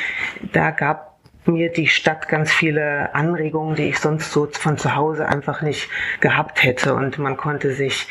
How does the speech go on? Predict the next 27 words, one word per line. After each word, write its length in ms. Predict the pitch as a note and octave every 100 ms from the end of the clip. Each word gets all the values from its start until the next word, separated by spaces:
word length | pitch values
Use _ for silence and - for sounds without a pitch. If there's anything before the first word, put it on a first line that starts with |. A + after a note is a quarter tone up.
| - - - -
Leben 460 | D#3 D#3 F#3+ F#3 F3
anschauen 760 | D#3 G3+ - - F3+ F#3 F#3+
und 120 | E3
sich 200 | D#3+ D3
vorstellen, 800 | - F3 F#3 - E3+ E3 E3 E3 E3 - -
ist 240 | - - D3+
das 180 | C#3+
ein 80 | F3
Leben 360 | D#3+ E3 F3+ F3
oder 220 | D3+ C#3
ist 160 | C#3+ -
das 160 | D3+
eine 80 | D#3
Figur 520 | - - G3 G3+ F#3
oder 160 | D3+ D3
ein, 200 | D3 C#3
ein 180 | - C#3
Lebensweg, 800 | D3 E3+ E3 - D#3 E3+ - - - - - - -
den 160 | E3+ F3+
ich 100 | D#3
mir 120 | F3+
für 140 | F3
mich 160 | E3 C#3+
selber 280 | E3 F3+ D3+
vorstellen 560 | - C#3 - C3+ C3
könnte. 400 | C3 C#3 B2+ C3
Und 260 | B2+ C#3+ C3+